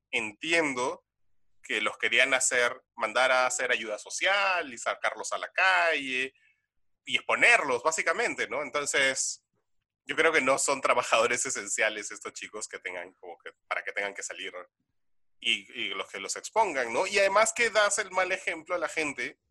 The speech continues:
que cada vez es un poco, no sé, ya creo que ya está asimilado, pero igual, esto de que ha vuelto toda la normalidad, ya no pasa nada,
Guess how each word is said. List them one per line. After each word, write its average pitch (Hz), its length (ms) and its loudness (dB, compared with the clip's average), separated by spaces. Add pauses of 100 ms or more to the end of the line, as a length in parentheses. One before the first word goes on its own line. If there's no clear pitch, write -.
(540)
que 135 100 -8
cada 190 240 6
vez 196 160 6
es 190 120 0
un 190 80 -8
poco, 151 840 4
no 123 120 -6
sé, 123 320 0 (160)
ya 135 160 0
creo 147 160 0
que 135 140 4
ya 131 80 6
está 135 160 0
asimilado, 131 540 4
pero 110 160 0
igual, 117 420 2 (560)
esto 160 180 2
de 156 120 4
que 160 80 6
ha 151 40 8
vuelto 156 320 2
toda 156 200 8
la 156 100 6
normalidad, 120 600 4
ya 117 120 4
no 113 120 -2
pasa - 160 0
nada, 104 220 -2